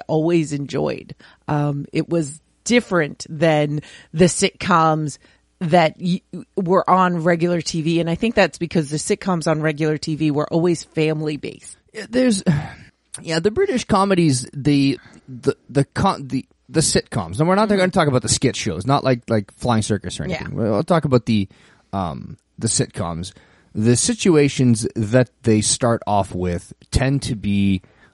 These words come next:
Speaker 2: a little bit more bizarre and out there than the North American ones. 'Cause the North American ones, it's always the same thing. It's a poor family in a rich neighborhood, or it's,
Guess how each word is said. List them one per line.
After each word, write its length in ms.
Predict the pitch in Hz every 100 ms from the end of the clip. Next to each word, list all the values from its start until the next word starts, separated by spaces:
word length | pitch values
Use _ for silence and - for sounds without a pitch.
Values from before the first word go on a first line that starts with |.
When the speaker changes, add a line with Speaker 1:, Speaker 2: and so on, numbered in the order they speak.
| _
Speaker 2:
a 80 | 104
little 300 | 110 139 147
bit 200 | 127 110
more 280 | 104 101 95
bizarre 580 | 82 101 95 104 110 110
and 140 | 107
out 240 | 95 95 -
there 240 | 92 92
than 460 | 90 92 87 87 87
the 80 | 95
North 220 | 92 87
American 400 | 92 82 - 85
ones. 160 | - -
'Cause 140 | 113
the 80 | 175
North 160 | 240
American 320 | 220 175 160 147
ones, 160 | 127
it's 100 | 113
always 460 | - 156 151 139 120
the 100 | 113
same 240 | - 101
thing. 340 | - 78 - -
It's 480 | 104 104 101 - - _ _ _
a 140 | 101 95
poor 240 | - 202
family 520 | 196 160 156 147 143 113
in 100 | 101
a 80 |
rich 260 | 107 170 -
neighborhood, 560 | 139 131 117 120 113 110
or 240 | 110 104 -
it's, 460 | 101 101 - -